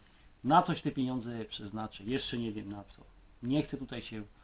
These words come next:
przechwalać, że zrobię to czy tamto.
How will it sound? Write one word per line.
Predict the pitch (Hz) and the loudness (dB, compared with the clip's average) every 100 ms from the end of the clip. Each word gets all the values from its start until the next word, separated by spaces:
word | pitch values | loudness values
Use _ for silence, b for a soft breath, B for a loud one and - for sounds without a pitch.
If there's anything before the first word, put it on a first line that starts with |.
| B B B - | B B B -12
przechwalać, | - 120 - - 135 127 107 | -8 -8 -4 4 4 6 2
że | 98 98 | -4 -8
zrobię | 107 107 104 | -8 -6 -8
to | - | -10
czy | 113 | -12
tamto. | 117 104 98 98 | -12 -12 -12 -16